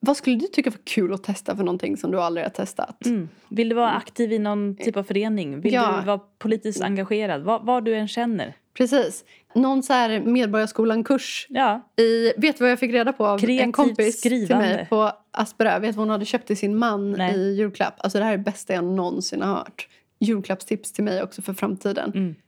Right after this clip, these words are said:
Speaker 1: En popcornkurs.
Speaker 2: <laughs> Det är
Speaker 1: På
Speaker 2: så
Speaker 1: fem timmar.
Speaker 2: Det är jättebra.
Speaker 1: Det är alltså en kurs där man lär sig att poppa de perfekta popcornen
Speaker 2: Fan, vad
Speaker 1: i
Speaker 2: nice.
Speaker 1: fem timmar på olika sätt. Men alltså bara, någonting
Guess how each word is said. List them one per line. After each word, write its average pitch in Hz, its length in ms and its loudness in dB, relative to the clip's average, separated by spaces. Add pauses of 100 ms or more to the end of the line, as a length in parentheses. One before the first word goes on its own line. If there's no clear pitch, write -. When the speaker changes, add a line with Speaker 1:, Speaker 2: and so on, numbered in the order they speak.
(160)
Speaker 1:
En 220 100 0
popcornkurs. - 840 -6 (420)
Speaker 2:
<laughs> - 480 -6
Det 294 60 6
är - 20 8
Speaker 1:
På 330 60 6
Speaker 2:
så 330 60 -6
Speaker 1:
fem 302 580 4 (160)
timmar. 254 480 4
Speaker 2:
Det 339 60 0
är 285 300 2
jättebra. 196 840 -2 (180)
Speaker 1:
Det 254 80 6
är 277 60 6
alltså 269 220 0
en 233 220 0 (160)
kurs - 500 0
där 240 180 4
man 247 200 2
lär 247 180 2
sig 202 160 -2
att 202 200 -4
poppa 202 600 -2
de 214 140 0
perfekta 220 680 -4
popcornen 214 760 -6
Speaker 2:
Fan, 151 160 0
vad 151 100 -4
Speaker 1:
i - 20 -8
Speaker 2:
nice. - 140 -2
Speaker 1:
fem 254 400 2
timmar 220 380 -2
på 208 140 -4
olika 208 140 -6
sätt. - 140 -10
Men 330 180 4
alltså 339 180 -4
bara, 359 140 2 (420)
någonting 381 600 4